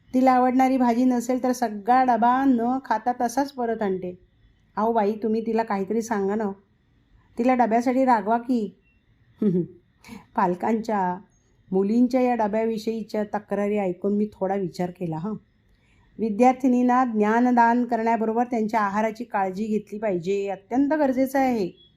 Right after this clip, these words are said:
वर्गातील विद्यार्थिनींच्या सुट्टीतील डब्यांसाठी एक उपक्रम राबवणे आवश्यक आहे. ठरला. एक दिवस शाळा भरल्यानंतर परिपाठाचा तास संपला,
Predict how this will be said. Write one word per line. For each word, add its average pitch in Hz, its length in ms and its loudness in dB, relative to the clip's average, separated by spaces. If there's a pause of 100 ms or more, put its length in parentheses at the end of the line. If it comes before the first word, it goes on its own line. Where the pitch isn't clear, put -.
(480)
वर्गातील 262 420 2
विद्यार्थिनींच्या 226 880 0
सुट्टीतील 220 680 -6
डब्यांसाठी 196 720 -4
एक 202 340 -4
उपक्रम 190 680 -2
राबवणे 180 560 -2
आवश्यक 190 540 -8
आहे. 208 500 -4 (460)
ठरला. 320 260 4 (720)
एक 240 180 0
दिवस 240 280 0
शाळा 226 220 2
भरल्यानंतर 214 720 0 (640)
परिपाठाचा 220 600 0
तास 214 280 -4
संपला, 262 320 0